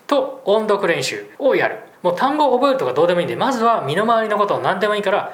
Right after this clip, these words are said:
稚拙な表現でいいから、とりあえずスラスラ喋れるようにしなくちゃいけないので、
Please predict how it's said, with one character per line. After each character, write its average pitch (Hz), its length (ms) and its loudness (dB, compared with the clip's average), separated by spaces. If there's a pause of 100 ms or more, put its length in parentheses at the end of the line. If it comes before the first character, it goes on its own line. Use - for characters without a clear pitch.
(120)
稚 - 240 -4
拙 240 100 -2
な 220 80 4
表 208 220 0
現 180 80 -2
で 151 60 -2
い - 20 0
い 147 40 -4
か 156 60 0
ら、 120 220 -2
と 254 160 0
り 349 120 2
あ 381 40 0
え - 40 -4
ず 381 60 -4
ス - 140 -2
ラ 190 80 4
ス - 80 -2
ラ - 60 -2
喋 139 220 0
れ 135 60 2
る 127 60 -2
よ 120 60 -2
う 165 40 -4
に 196 60 -2
し - 100 -2
な 147 80 -2
く 139 60 -8
ち - 100 -4
ゃ 110 40 -2
い - 20 -6
け 120 100 -4
な 113 80 -2
い 107 60 -4
の 101 100 -6
で、 104 240 -2